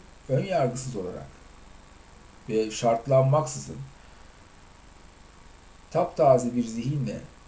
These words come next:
dinlemiş ve işitmiş olsanız ve bunu takdir edecek akli melekeleriniz kemaline ermiş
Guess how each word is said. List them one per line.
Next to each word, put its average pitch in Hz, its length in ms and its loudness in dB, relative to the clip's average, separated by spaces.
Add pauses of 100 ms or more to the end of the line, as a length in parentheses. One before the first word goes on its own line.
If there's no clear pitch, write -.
(1080)
dinlemiş 120 480 0
ve 117 100 -4
işitmiş 135 420 -8
olsanız 131 600 -4 (1200)
ve 110 240 2
bunu 131 360 2 (2000)
takdir 175 400 -2
edecek - 360 -4 (560)
akli 139 380 -2
melekeleriniz 107 880 -4 (420)
kemaline 123 520 4
ermiş 123 600 0